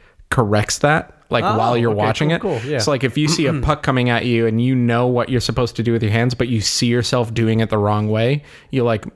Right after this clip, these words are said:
Speaker 1: subconsciously, like, your hand probably twitches a little bit when you're
Speaker 2: Yeah.
Speaker 1: doing it. And that's why the next time you do it, you're, like, more conscious of that.
Speaker 2: Yeah, yeah,
Speaker 1: And
Speaker 2: yeah.
Speaker 1: it's really cool. Like,
Speaker 2: That's
Speaker 1: uh,
Speaker 2: cool.
Speaker 1: I, like, went way down a rabbit <laughs> hole.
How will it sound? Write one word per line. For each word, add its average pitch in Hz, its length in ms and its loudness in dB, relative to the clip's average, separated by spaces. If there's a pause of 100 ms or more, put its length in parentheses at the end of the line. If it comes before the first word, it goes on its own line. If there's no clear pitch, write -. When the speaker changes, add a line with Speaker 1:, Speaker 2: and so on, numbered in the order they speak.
(400)
Speaker 1:
subconsciously, 113 920 -2
like, 104 400 -2
your 117 220 -2
hand 107 340 0
probably 120 260 0
twitches 131 380 -2
a 139 60 0
little 147 180 0
bit 151 160 -2
when 147 120 0
you're 147 120 0
Speaker 2:
Yeah. 156 60 0
Speaker 1:
doing 160 160 0
it. 170 160 -2 (340)
And 135 100 0
that's 123 160 -2
why 127 100 0
the 110 120 -2
next 117 260 0
time 117 220 0
you 107 100 0
do 117 220 0
it, 107 180 -2
you're, 113 160 0
like, 104 240 -2 (160)
more 107 220 0
conscious 104 600 -2
of 98 280 -6
that. 98 400 -2 (160)
Speaker 2:
Yeah, 113 80 -4 (160)
yeah, 90 120 -6
Speaker 1:
And 92 100 -4
Speaker 2:
yeah. 120 60 4
Speaker 1:
it's 107 160 -2
really 117 540 0
cool. 107 320 0
Like, 123 380 0
Speaker 2:
That's 120 160 0
Speaker 1:
uh, 104 260 2
Speaker 2:
cool. - 140 -10
Speaker 1:
I, 120 140 0
like, 107 180 2 (520)
went 113 360 -2
way 117 400 2
down 104 220 0
a 110 60 0
rabbit 107 320 2
<laughs> - 20 4
hole. 226 420 0